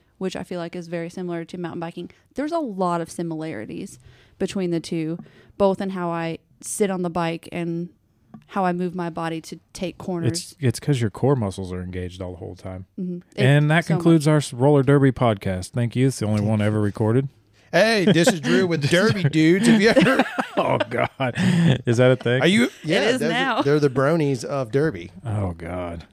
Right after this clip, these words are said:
Speaker 3: Derby Dudes. Derby Druids.
Speaker 1: You, you didn't just make that
Speaker 2: Druids.
Speaker 1: up? That's a thing?
Speaker 3: A brony?
Speaker 1: No, no, no, no, no, no, no, no, no, no, no.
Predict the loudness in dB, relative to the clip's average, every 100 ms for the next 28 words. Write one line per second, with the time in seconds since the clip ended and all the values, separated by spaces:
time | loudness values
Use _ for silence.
0 | -4 0 0 0 -4 -4 -4 -2 -4 -8
1 | -16 -8 -6 -6 -8 -8 -8 -10 -10 -12
2 | -12 -8 -6 -6 -6 -6 2 4 4 0
3 | -8 -12 _ _ _ _ _ _ _ _
4 | _ -8 -8 -10 -10 -10 -12 _ _ -8
5 | -4 -2 -2 -4 -6 _ -4 0 0 0
6 | -4 -4 -6 -6 -8 -10 -12 -14 -14 -16
7 | -20 -20